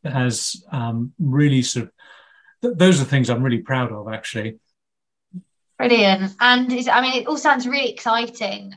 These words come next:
Speaker 2: And, um, this new launch of, and focusing on social, um, enterprises and, and organisations that, that have that real passion behind things. I mean, I, I think they all, they all start from passion,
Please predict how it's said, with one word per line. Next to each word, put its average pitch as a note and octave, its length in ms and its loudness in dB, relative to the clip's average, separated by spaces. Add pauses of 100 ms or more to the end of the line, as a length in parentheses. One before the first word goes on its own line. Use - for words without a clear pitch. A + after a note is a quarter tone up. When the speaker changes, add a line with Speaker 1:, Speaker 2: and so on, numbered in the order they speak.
Speaker 2:
And, G3 400 0 (580)
um, G3 720 6 (160)
this A3+ 320 -6
new A3+ 160 0
launch A3 300 4
of, G#3 160 -4
and A3 180 0
focusing A#3+ 420 0
on G#3 140 0
social, A3 840 0 (420)
um, F#3 560 4 (220)
enterprises G3+ 800 2
and, G3 260 -12
and G3 420 -2
organisations G#3 800 2
that, - 320 -2 (460)
that - 180 2
have G#3+ 400 0
that G3+ 220 2
real A3+ 200 2
passion A3 380 -2
behind G3 440 -4
things. G3 460 -6
I G#3+ 100 4
mean, A#3+ 160 4
I, B3 200 6
I B3 60 0
think B3 240 -10 (160)
they A3 120 4
all, A3 260 -2 (120)
they A3+ 80 0
all A3+ 160 2
start G3 360 2
from G3 140 -6
passion, F#3+ 560 -10